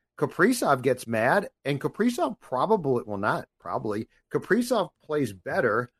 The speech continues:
when he's mad. And so I'm sure in, in the, the Wild's mind, they're like, "Okay, you know what? You go bash Kirill Kaprizov." Now, I don't, don't want him to get hurt,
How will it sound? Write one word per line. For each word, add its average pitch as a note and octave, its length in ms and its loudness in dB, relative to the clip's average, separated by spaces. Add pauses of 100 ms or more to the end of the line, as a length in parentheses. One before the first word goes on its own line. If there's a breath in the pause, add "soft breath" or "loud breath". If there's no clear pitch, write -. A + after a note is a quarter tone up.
(140)
when B2 160 -2
he's C3 200 -2
mad. A2+ 420 -2 (500 soft breath)
And D#3 200 0
so D#3+ 500 2 (240)
I'm D#3+ 220 2
sure F#3 340 4
in, A#2 260 4
in A#2 360 -2
the, A2 120 -12 (160)
the G#2+ 80 -8
Wild's E3+ 480 -2
mind, C#3 320 0
they're F#3 100 -2
like, F3+ 280 -2
"Okay, G#3 500 2 (120)
you D#3 120 -2
know F#3+ 120 0
what? F3+ 360 2 (260)
You B2+ 300 -2
go G3+ 280 4
bash C#3 600 -4
Kirill D3 360 -2
Kaprizov." C#3 680 -4
Now, B2 160 2
I B2 100 2
don't, B2 340 2
don't A2 260 -6
want G#2+ 180 0
him F#2+ 80 -8
to E2+ 60 -10
get - 180 -16
hurt, B2+ 380 -2